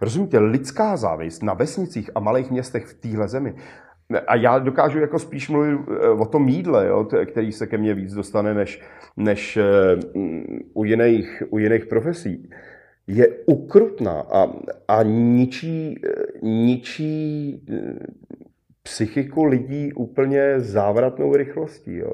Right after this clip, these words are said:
Jak je tohle možný, že ty seš sakra bohatší? No a co, jako, eh, do-,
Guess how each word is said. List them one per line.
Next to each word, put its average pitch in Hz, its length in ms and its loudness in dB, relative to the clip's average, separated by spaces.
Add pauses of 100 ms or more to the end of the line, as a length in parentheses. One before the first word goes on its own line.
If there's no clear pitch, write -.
Jak 98 480 -2
je 170 120 6
tohle 170 520 4
možný, 101 440 0
že 113 120 -2
ty - 260 -8
seš - 380 -2
sakra - 440 2
bohatší? 127 640 -4 (2750)
No 95 120 -8
a - 120 -20
co, 87 360 -10
jako, 117 300 -10 (800)
eh, - 140 2
do-, 101 160 0